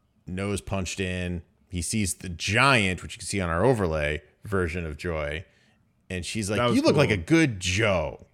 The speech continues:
Speaker 1: And something clicked there for me. The tagline for, and I don't know exactly, uh, I'll, I'll say, I'll just summarize it, right, is Joy is whatever you want her to be.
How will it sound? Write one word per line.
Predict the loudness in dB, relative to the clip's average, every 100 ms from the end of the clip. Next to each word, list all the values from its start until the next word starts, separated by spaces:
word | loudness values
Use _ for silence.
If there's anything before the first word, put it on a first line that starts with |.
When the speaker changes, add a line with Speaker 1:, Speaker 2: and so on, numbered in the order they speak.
| _ _ -20 _
Speaker 1:
And | -6 -2 -2
something | 0 0 2 2 2 0
clicked | 0 -4 2 2 0 -2
there | -2 -2
for | -4 -6 -6
me. | -8 -12 -14 _ _ _ -20 _ _ _ _ _ _ _
The | -2 0 -2 -8
tagline | -8 0 0 2 2 0 -2
for, | -4 -2 2 2 2 0 -4 _ _ _
and | -6 -2
I | -2
don't | -2
know | -2
exactly, | -4 -2 -2 -4
uh, | -6
I'll, | -4 -6 -6 -8 -8 -12 -18 _ -12
I'll | -10 -8
say, | -6 -6
I'll | -4
just | -4 -4
summarize | -4 -6 -8 -8 -10
it, | -8
right, | -6 -6 -6
is | -6 -6 -10 -18 _ _ _ _ _ -6
Joy | -2 2 2
is | 2
whatever | 0 0 0 0
you | -2
want | -4 -8 -10
her | -12
to | -14
be. | -16 -20